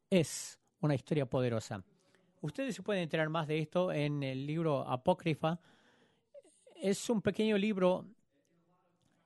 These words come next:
en muchas Biblias católicas, en, entre el Nuevo Testamento, Antiguo Testamento y Nuevo Testamento. No es escritura, pero es una buena escritura para darnos una idea más o menos de lo que pasaba en el Antiguo Testamento y en, y el Nuevo Testamento.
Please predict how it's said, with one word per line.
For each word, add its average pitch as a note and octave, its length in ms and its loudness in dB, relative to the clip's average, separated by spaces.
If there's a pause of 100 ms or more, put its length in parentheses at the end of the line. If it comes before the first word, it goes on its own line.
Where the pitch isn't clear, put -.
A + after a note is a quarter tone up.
(160)
en C#3+ 160 2
muchas D#3 440 2
Biblias E3+ 300 2
católicas, D3+ 600 0
en, C#3+ 260 -2 (360)
entre D3 300 0
el C#3+ 100 2
Nuevo D#3+ 200 2
Testamento, D3+ 520 -2
Antiguo D3 280 2
Testamento D#3+ 420 0
y D#3 40 2
Nuevo E3 180 2
Testamento. D#3+ 600 0 (420)
No A3+ 140 2
es A3 200 0
escritura, A#3 480 0
pero D#4+ 160 -2
es - 100 0
una C4 140 2
buena A3+ 200 6
escritura D#3+ 520 0 (440)
para F3+ 160 6
darnos G3+ 300 6
una D3+ 220 4
idea D#3+ 220 2
más C#3+ 200 0
o D#3+ 40 0
menos D#3 120 2
de D#3+ 60 4
lo D3+ 100 2
que C3 100 0
pasaba D3+ 420 2
en C3+ 100 0
el B2+ 120 0
Antiguo C3 340 0
Testamento D3+ 540 0
y C#3+ 80 2
en, B2+ 160 -4 (100)
y D#3+ 100 -6
el B2 100 0
Nuevo D3 260 2
Testamento. B2 680 -2